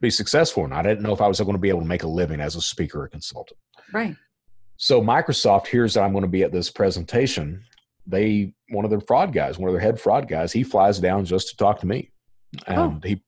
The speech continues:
Speaker 1: he pulls me off to the side and he, he, they end up giving me a job. And, uh,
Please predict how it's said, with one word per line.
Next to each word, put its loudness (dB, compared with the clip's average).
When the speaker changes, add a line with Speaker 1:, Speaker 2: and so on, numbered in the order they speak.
Speaker 1:
he 2
pulls 2
me 2
off 4
to -2
the 2
side 4
and -2
he, 2
he, -2
they 4
end 4
up 2
giving 2
me 4
a 6
job. 0
And, 0
uh, -6